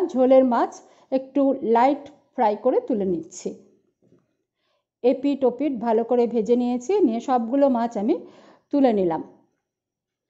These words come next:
এই তেলেই বাকি রান্নাটা করব। মাছটা একটু লো করে ভেজেছি,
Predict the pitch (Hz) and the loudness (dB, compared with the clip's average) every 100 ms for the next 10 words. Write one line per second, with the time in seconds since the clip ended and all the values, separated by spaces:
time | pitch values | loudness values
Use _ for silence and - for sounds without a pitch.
0 | _ _ _ _ _ _ _ _ _ _ | _ _ _ _ _ _ _ _ _ _
1 | _ _ _ - 320 320 339 302 403 - | _ _ _ 0 2 2 2 4 2 0
2 | - - 214 254 262 277 240 196 180 180 | -10 -10 -2 0 2 2 2 2 -2 -2
3 | 180 180 - - - _ _ _ _ _ | -6 -8 -8 -14 -16 _ _ _ _ _
4 | _ _ _ _ _ _ _ _ _ _ | _ _ _ _ _ _ _ _ _ _
5 | - 240 285 - 349 339 349 277 285 294 | -6 -4 -4 -2 -2 2 4 8 6 6
6 | 339 349 311 320 330 339 | 2 2 2 2 2 2